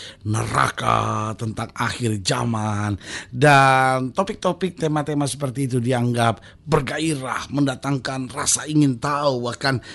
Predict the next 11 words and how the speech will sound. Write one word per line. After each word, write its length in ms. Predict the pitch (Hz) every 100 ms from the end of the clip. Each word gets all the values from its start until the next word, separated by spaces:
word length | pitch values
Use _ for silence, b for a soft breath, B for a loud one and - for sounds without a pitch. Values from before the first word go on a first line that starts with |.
| B
keinginan 560 | - 214 208 208 185 165
orang 400 | 175 165 147 135
untuk 160 | 127 135
mengalaminya. 1040 | 143 139 135 131 139 143 151 135 120 90 - B B B
Tetapi 720 | 147 170 151 - 160 156 156 -
kalau 240 | 175 220
kita 160 | 240 202
bicara 400 | 165 165 156 143
tentang 240 | 143 139
kekudusan, 800 | 127 - 196 147 147 - 117 107
maka 400 | 120 139 131